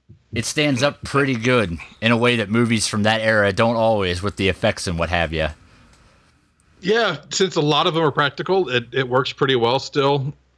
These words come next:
Speaker 2: And even, like, the, uh, the space eels are just,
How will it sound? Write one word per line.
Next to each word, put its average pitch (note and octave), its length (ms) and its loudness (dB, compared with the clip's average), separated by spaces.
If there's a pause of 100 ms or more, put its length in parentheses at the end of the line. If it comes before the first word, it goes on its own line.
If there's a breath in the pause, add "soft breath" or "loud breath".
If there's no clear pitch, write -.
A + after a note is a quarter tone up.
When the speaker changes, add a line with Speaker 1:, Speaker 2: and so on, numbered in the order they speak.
(220)
Speaker 2:
And D3 140 0
even, F3 300 2
like, C#3+ 240 0
the, A#2+ 260 2
uh, G#2 300 0 (1400)
the A#2+ 180 0
space B2 420 -2
eels C3+ 300 0
are A2 100 0
just, A2+ 320 -2